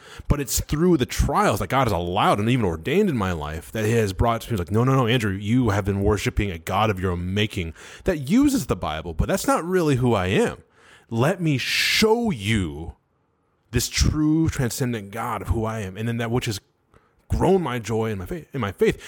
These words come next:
And that's what happens to a lot of people, right? I, I think it's easy in the American church to get comfortable with what we think the religion should be, when God is saying, "That's not me at all. You think that's me, but let me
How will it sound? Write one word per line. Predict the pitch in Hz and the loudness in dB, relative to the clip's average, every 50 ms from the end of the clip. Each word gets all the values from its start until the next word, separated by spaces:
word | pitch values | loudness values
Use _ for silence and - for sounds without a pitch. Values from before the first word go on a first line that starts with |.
| - - | -12 -6
And | - 156 185 | 0 0 2
that's | 208 220 | 2 2
what | 190 | 2
happens | 143 175 175 170 151 135 | 2 2 2 2 0 2
to | - 127 | 2 2
a | 110 | 2
lot | 101 107 139 190 233 | 2 0 -2 -2 -2
of | 247 | -2
people, | - 123 - - - 76 82 | -2 -2 -2 -2 -4 -6 -6
right? | 92 104 156 196 - - - | -6 -4 -4 -4 -4 -6 -4
I, | - - 214 - | -2 0 0 2
I | - | 2
think | - - 233 | 2 2 0
it's | 196 - 175 | -2 -4 -2
easy | 180 220 220 214 | 0 2 4 4
in | 165 | 4
the | 147 139 139 | 4 4 4
American | 139 139 135 135 131 123 110 | 4 4 4 2 2 0 -2
church | 104 - - 107 156 208 - - - - _ _ - - - - - - | -2 0 0 0 0 0 -2 -6 -8 -10 _ _ -20 -20 -20 -20 -12 -2
to | - - | 2 2
get | 175 165 - - | 2 2 0 -2
comfortable | - - 120 117 120 - - 135 127 156 180 175 | -4 -2 0 0 0 0 -2 0 2 2 2 2
with | 131 - | 2 2
what | 98 110 98 | 2 2 2
we | 101 98 | 0 0
think | 92 - - - - 98 104 170 185 - - - - _ _ _ _ - | 0 0 0 0 0 0 -2 -2 -4 -8 -12 -16 -16 _ _ _ _ -4
the | - 104 | -2 0
religion | 95 101 101 95 101 104 101 110 104 92 | 2 2 2 2 2 2 2 2 0 0
should | - - - - 95 95 110 113 | 0 -2 0 0 0 0 0 0
be, | 127 139 202 233 240 _ _ _ _ _ _ _ _ _ _ _ - - - - | 0 0 0 0 -2 _ _ _ _ _ _ _ _ _ _ _ -20 -20 -4 0
when | - 127 131 127 123 | 2 2 2 2 2
God | 120 127 139 165 | 2 2 2 2
is | 151 127 | 2 2
saying, | - 101 87 | 0 -2 -2
"That's | 85 110 - - - | -4 -4 -4 -4 -4
not | 95 98 101 87 | -4 -4 -4 -2
me | 90 92 107 107 101 95 95 | -2 0 2 2 0 -2 -2
at | 90 85 82 | -4 -2 0
all. | 85 92 147 151 - - - - _ | 2 2 2 2 -2 -4 -10 -16 _
You | - - 95 | -4 0 0
think | - - - 165 208 196 | 2 2 2 2 0 0
that's | - - 85 - - - | -2 -4 -4 -6 -8 -8
me, | 165 151 - 76 78 92 - _ | -6 -6 -8 -8 -10 -12 -6 _
but | - 95 95 | -2 -2 0
let | 98 107 113 117 - | 2 0 0 0 -2
me | 110 104 98 95 95 92 | -2 0 0 0 0 -2